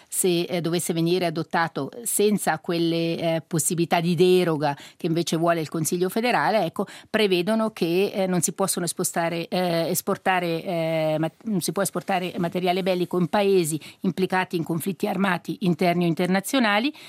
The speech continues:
come abbiamo detto, in paesi che violano in modo grave e sistematico i diritti umani,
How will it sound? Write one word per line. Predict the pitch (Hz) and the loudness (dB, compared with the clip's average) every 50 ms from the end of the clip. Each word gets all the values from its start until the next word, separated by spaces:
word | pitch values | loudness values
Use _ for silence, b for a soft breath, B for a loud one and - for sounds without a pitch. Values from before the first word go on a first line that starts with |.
| B B B B | B B B B
come | - - 208 214 214 | -4 0 2 2 2
abbiamo | 175 196 190 190 196 | 2 2 2 2 2
detto, | 185 190 185 180 _ - 165 | 0 0 -2 -2 _ -2 -2
in | 165 156 | -2 0
paesi | 147 185 185 185 170 165 156 | 0 2 0 0 0 0 -4
che | - - 175 | -2 -2 -2
violano | 165 190 196 190 175 165 165 | -2 0 -2 0 0 2 2
in | 160 165 | 2 2
modo | 170 175 165 180 165 | 2 2 0 0 0
grave | 180 196 202 208 196 180 165 | 2 2 2 2 2 0 0
e | 156 | -2
sistematico | - 190 170 - - 180 170 185 180 175 - 160 - 170 | -2 -4 -4 -2 -2 -2 0 0 -2 -2 -4 -8 -6 -6
i | 160 160 | -4 0
diritti | 170 180 190 202 - - 262 | 0 0 0 0 -4 -2 0
umani, | 247 226 202 190 196 202 220 269 277 | 2 2 2 2 2 0 0 -2 -2